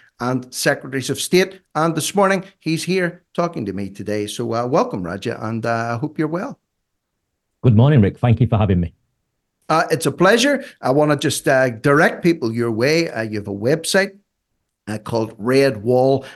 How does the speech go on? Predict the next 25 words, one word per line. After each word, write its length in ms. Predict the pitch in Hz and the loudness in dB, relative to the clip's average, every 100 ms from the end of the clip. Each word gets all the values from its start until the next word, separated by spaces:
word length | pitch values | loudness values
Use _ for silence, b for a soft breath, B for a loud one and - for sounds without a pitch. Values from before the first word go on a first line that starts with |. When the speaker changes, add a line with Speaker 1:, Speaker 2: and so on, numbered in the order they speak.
| B | B
Speaker 1:
and 160 | 131 120 | -2 0
the 100 | 117 | 0
rabble 600 | 117 151 185 196 113 B B - 113 | 4 4 6 4 0 B B -12 0
dot 300 | 139 135 - | 2 2 0
co 240 | 135 123 | 0 2
dot 300 | 120 117 120 | 0 -2 -4
U 120 | 117 | -10
K. 380 | - 127 127 135 - | -4 0 0 0 -2
And 180 | 120 123 | -2 2
also, 420 | 143 143 147 - B - | 2 2 -4 -6 B -6
uh, 160 | 110 110 | -6 -2
you're 260 | 113 113 | -4 -2
on 160 | 113 113 | -4 -2
the 180 | 107 104 | -4 -2
X 280 | 131 131 - - | 0 0 -4 -4
or 180 | 113 101 | -4 -4
Twitter 320 | - 135 131 | 0 0 0
platform 760 | 117 123 123 123 127 123 123 - | -2 -2 -2 -2 -2 -2 -2 -2
at 240 | 135 139 B B - | -2 -2 B B -2
recusant, 880 | 143 147 - - 190 175 185 143 - b b - | -2 0 -2 4 4 6 4 2 -4 b b 0
R 240 | 151 160 | 2 2
E 140 | 160 135 | -2 -6
C 240 | - - | -4 -4
U 340 | 139 123 120 120 | -4 -2 0 2
S 240 | 131 | 0